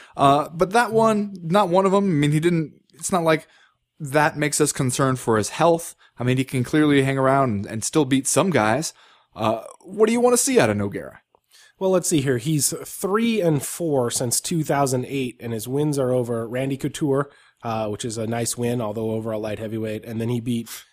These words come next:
Speaker 2: uh, Brendan Schaub and Dave Herman, uh, are his two other wins. So, I mean,
Speaker 1: Those aren't bad wins.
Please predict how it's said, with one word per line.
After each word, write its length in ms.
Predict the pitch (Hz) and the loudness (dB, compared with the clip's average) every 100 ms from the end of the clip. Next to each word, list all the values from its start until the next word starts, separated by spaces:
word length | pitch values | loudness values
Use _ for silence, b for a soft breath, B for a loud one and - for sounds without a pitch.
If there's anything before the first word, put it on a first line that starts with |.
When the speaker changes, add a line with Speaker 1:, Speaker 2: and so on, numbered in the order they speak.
| - | -10
Speaker 2:
uh, 180 | 117 113 | -6 -4
Brendan 400 | 117 139 139 127 | 0 2 4 2
Schaub 440 | 120 143 123 123 | 0 0 0 0
and 200 | 113 107 | -4 -6
Dave 260 | 107 113 107 | -4 -4 -6
Herman, 420 | - 120 104 92 _ _ _ _ _ _ - | -8 -8 -8 -12 _ _ _ _ _ _ -12
uh, 40 | |
are 360 | 98 95 104 101 | -12 -10 -8 -8
his 160 | 98 | -8
two 200 | - 127 | -6 -4
other 160 | 110 104 | -4 -4
wins. 340 | 110 110 101 | -6 -6 -6
So, 240 | - 156 135 | -6 -2 0
I 60 | 135 | 0
mean, 260 | 151 139 - - | 0 -2 -4 0
Speaker 1:
Those 140 | 143 | 2
aren't 140 | 254 185 | 4 2
bad 220 | 104 151 | 0 0
wins. 380 | 101 160 - | -6 -6 -8